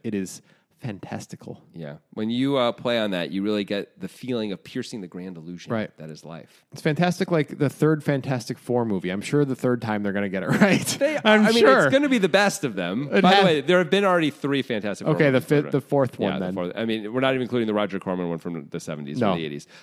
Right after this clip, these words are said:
Speaker 2: Um, but yeah, there have been released. There's been three because they did a sequel to the one with Jessica Alba.
Speaker 1: Oh, they did?
Speaker 2: Yeah. Um,
Speaker 1: Well,
Speaker 2: the
Speaker 1: they also
Speaker 2: Miles
Speaker 1: did a one with Miles Teller
Speaker 2: Yeah.
Speaker 1: and Michael B. Jordan,
Speaker 2: That's,
Speaker 1: right?
Speaker 2: that's the third one.
Speaker 1: Okay.
Speaker 2: But they're different. They're different. They're not the same
Speaker 1: Yeah.
Speaker 2: group.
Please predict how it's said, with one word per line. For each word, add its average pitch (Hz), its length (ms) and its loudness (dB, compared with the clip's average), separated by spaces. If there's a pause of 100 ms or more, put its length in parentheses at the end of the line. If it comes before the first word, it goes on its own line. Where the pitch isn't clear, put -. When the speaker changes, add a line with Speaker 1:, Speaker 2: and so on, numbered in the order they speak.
(160)
Speaker 2:
Um, 104 340 -4 (120)
but 110 200 -2
yeah, 98 100 -2
there 92 120 -4
have 87 100 -8
been 95 140 -4
released. 87 300 -4
There's 110 120 -4
been 123 180 -4
three 90 520 -4
because 123 160 -6
they 131 80 -4
did 120 120 -4
a 107 60 -8
sequel 107 600 -8
to - 60 -20
the 113 60 -8
one 107 100 -4
with 101 100 -8
Jessica 98 260 -8
Alba. 90 280 -4
Speaker 1:
Oh, 156 40 6
they 143 140 4
did? 123 340 0
Speaker 2:
Yeah. 101 220 -6 (460)
Um, 127 100 -6
Speaker 1:
Well, 175 60 6
Speaker 2:
the 185 60 6
Speaker 1:
they 190 40 8
also 196 200 4
Speaker 2:
Miles 196 120 6
Speaker 1:
did 165 60 6
a 156 60 4
one 143 200 0
with 139 140 0
Miles 135 280 0
Teller 131 220 0
Speaker 2:
Yeah. 120 80 2
Speaker 1:
and - 40 0
Michael 117 200 -2
B. 110 120 -2
Jordan, 127 340 0
Speaker 2:
That's, 98 120 -2
Speaker 1:
right? 107 160 -10
Speaker 2:
that's 92 160 -8
the 113 80 -18
third 139 240 -2
one. - 160 -12
Speaker 1:
Okay. 131 220 -4
Speaker 2:
But 123 100 -2
they're 156 80 0
different. 127 400 -2
They're 131 80 -2
different. 113 500 -6
They're 120 80 -8
not 113 200 -6
the 110 60 -10
same 90 360 -10
Speaker 1:
Yeah. 127 240 0
Speaker 2:
group. 120 320 -6